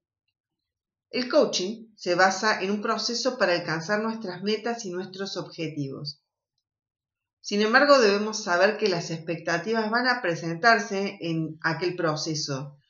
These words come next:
Si las expectativas son gestionadas correctamente a través de un proceso de coaching personal o coaching de equipos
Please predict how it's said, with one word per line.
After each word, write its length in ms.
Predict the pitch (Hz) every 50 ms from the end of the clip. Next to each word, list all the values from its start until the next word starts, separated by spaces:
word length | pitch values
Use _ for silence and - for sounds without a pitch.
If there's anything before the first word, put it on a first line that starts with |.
| _ _ _ _ _
Si 380 | - - 196 185 180 180 180
las 220 | 170 170 165 - 165
expectativas 960 | 156 - - 170 170 - 165 165 160 - 208 214 214 214 208 - - - -
son 320 | - - - 180 175 165
gestionadas 840 | - 202 196 - - 190 170 165 175 196 208 202 175 156 151 147 -
correctamente 960 | - 147 139 143 180 190 185 - - 175 170 185 190 185 175 156 151 160 147
a 140 | 139 143 147
través 340 | 143 147 151 156 165 165 170
de 60 | 175
un 120 | 170 165
proceso 540 | 160 151 139 143 147 160 170 - - 175 165
de 140 | 156 151 151
coaching 560 | - 156 151 151 147 147 - 156 151 147 147
personal 880 | - 131 151 - - - 131 139 165 196 196 190 190 180 170 - - -
o 160 | 139 - -
coaching 400 | - 139 147 147 147 160 156 151
de 80 | 147 127
equipos 680 | 135 - - 214 208 214 226 226 247 254 - - -